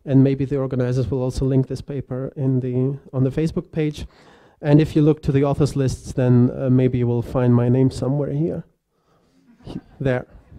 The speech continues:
Right there. <laughs> Among the other three thousand names. <laughs> So it's not that cool. <laughs> One more thing that I wanna, uh, talk about, another big thing, is what is known as quark gluon plasma.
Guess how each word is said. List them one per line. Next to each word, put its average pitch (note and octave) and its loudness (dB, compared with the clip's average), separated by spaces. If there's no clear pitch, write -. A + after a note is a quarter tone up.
Right B2+ 0
there. C3 -4
<laughs> - -14
Among F#3 12
the D#3+ 4
other C#3+ 4
three C#3+ 2
thousand A#2+ 4
names. G#2+ 0
<laughs> - -14
So - 0
it's B2+ 2
not B2+ 6
that A2+ -6
cool. C#3 4
<laughs> - -10
One F3 6
more F#3 10
thing E3+ 8
that D3+ 0
I D#3 4
wanna, D3 8
uh, C#3 -4
talk D3+ -4
about, C3+ -4
another C#3 2
big C3+ -6
thing, C3 4
is C#3+ 0
what C#3 2
is B2+ 0
known C3 6
as B2 0
quark C3 -2
gluon C3 6
plasma. A#2 -6